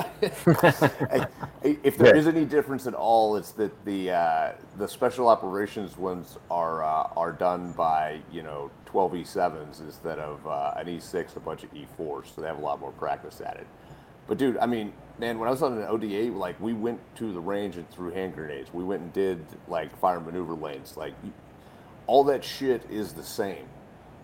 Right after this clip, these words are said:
Speaker 1: Uh, and that's the same thing that we largely taught to, uh,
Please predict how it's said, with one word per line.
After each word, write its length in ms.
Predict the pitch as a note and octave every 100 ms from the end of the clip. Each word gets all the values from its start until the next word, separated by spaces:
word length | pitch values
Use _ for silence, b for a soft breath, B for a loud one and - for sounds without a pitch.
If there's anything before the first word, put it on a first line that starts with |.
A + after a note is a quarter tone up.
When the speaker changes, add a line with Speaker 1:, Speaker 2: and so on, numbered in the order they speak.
| -
Speaker 1:
Uh, 200 | F#2+ F#2
and 100 | G2
that's 140 | A2+
the 60 | G#2
same 240 | - A2
thing 220 | G#2+ A2 G#2
that 100 | F#2+
we 140 | G#2
largely 460 | F2+ G2+ G#2 G2 F#2+
taught 360 | G#2 G2+ F#2+
to, 260 | F#2+ F#2 F2
uh, 280 | E2 D#2